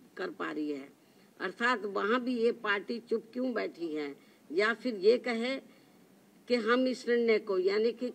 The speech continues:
कांग्रेस पार्टी इस निर्णय को हो, इस निर्णय को ही मानते हैं और इस पर ही अमल करते हैं, जो अभी पहली अगस्त दो हज़ार चौबीस को माननीय सुप्रीम कोर्ट ने दिया है। इसके साथ साथ आम आदमी पार्टी, जिनकी पंजाब व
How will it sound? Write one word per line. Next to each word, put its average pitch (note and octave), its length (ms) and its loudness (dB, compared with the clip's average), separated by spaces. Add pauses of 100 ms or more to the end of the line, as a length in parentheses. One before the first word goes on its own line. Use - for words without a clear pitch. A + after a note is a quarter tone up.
कांग्रेस A3+ 520 0
पार्टी A3 360 -2
इस A3 140 -8
निर्णय G#3 400 4
को G#3+ 240 0
हो, G#3 200 -2 (480)
इस A3 300 -2
निर्णय A3 380 2
को A3 160 0
ही G#3 200 2
मानते G3+ 460 -2
हैं B3+ 240 2 (320)
और G3 140 2
इस G#3 160 6
पर A3 200 -4
ही A#3 80 2
अमल G#3+ 300 0
करते G3+ 400 -4
हैं, A3+ 120 0
जो G#3 140 2
अभी G3 240 -2
पहली G#3 420 -2
अगस्त G3 340 -4
दो G3+ 200 -2
हज़ार F#3 440 -6
चौबीस F3 320 -4
को A#3 160 -6
माननीय F#3 360 -2
सुप्रीम F3+ 420 -4
कोर्ट D#3+ 260 -8
ने F3+ 240 -2 (400)
दिया G3+ 220 2
है। C#3 200 -8 (500)
इसके G#3 360 0
साथ G#3 260 -4
साथ A3+ 320 -2 (480)
आम A#3 260 4
आदमी G#3 340 2 (120)
पार्टी, G3 460 0 (520)
जिनकी B3 560 2 (360)
पंजाब G#3+ 480 0
व A#3+ 100 -2